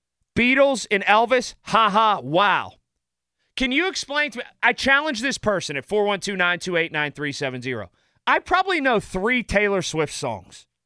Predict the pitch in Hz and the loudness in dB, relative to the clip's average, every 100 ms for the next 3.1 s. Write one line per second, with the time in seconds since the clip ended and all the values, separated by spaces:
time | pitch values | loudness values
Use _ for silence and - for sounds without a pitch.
0 | _ - 240 320 339 277 233 196 220 208 | _ -2 2 4 2 0 -2 0 0 0
1 | - 185 175 - 156 135 98 - _ _ | 0 -2 -2 -2 -2 -4 -10 -20 _ _
2 | 226 311 285 294 254 262 240 185 165 113 | 2 2 4 2 2 -2 -2 0 -2 -4
3 | 85 | -12